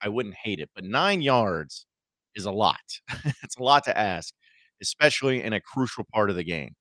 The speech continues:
So I didn't care for that. I didn't like that. I, it, like, that's the stuff that's like, I don't wanna see again. So I'm glad that he explained it a little bit there.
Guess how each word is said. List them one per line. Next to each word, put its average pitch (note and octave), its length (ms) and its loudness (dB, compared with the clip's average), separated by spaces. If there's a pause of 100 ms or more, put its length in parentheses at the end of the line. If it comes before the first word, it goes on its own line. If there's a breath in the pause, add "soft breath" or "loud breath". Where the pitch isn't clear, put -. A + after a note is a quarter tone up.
(540)
So B2 260 -6
I B2+ 120 6
didn't F#3+ 440 2
care C#3 320 4
for G2 220 -10
that. C#2+ 260 -4
I G#2 40 -8
didn't C3+ 240 -4
like A#2+ 360 4 (100)
that. B1+ 260 -6 (120)
I, F2 40 -4
it, E2 260 -6 (880)
like, A2+ 120 2
that's F3 240 8
the E3+ 100 -4
stuff D3 320 4
that's C3 160 -6
like, A#2 120 -2
I A2 80 2
don't B2 120 0
wanna A#2+ 120 -6
see A#2 160 -6
again. F#2+ 240 -8 (140)
So G2+ 300 -2 (440)
I'm G#2+ 120 -2
glad D3 260 8
that C3 100 2
he B2+ 300 -2 (180)
explained A#2+ 460 -2
it A2+ 80 2
a - 20 -2
little G#2 220 0
bit F#2+ 180 -2
there. E2+ 320 -2